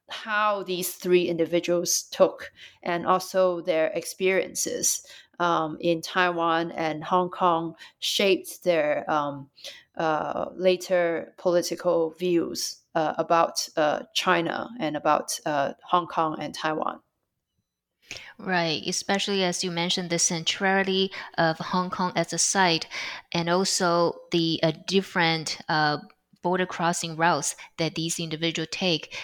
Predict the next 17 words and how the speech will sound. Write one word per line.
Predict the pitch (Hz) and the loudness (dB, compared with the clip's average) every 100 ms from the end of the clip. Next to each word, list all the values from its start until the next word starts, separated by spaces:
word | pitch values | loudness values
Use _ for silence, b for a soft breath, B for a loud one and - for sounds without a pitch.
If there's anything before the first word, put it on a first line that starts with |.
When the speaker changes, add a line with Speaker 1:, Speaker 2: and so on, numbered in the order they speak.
| B | B
Speaker 2:
to | - | -4
shape | 151 - 220 220 | 0 2 4 2
and | 214 202 | 0 -2
maybe | 190 202 196 | 0 2 2
also | 196 196 190 | 2 0 -4
to | 175 | -4
some | 185 175 | -4 -4
degree | 165 180 180 | -4 0 0
reshape | 165 165 - 185 185 | 2 2 2 2 2
their | 175 | 0
political | 170 170 156 170 165 165 | -2 -4 0 0 0 -2
affiliation | 160 - 147 185 208 - 190 185 190 B B - | -2 -4 0 2 4 4 2 0 -2 B B -4
and | 165 | 2
also | 175 196 - 170 165 | 2 2 2 2 2
their | 170 156 | 0 -2
political | - 185 202 220 233 | 0 2 2 2 0
vision | 190 190 185 - | 0 0 0 -4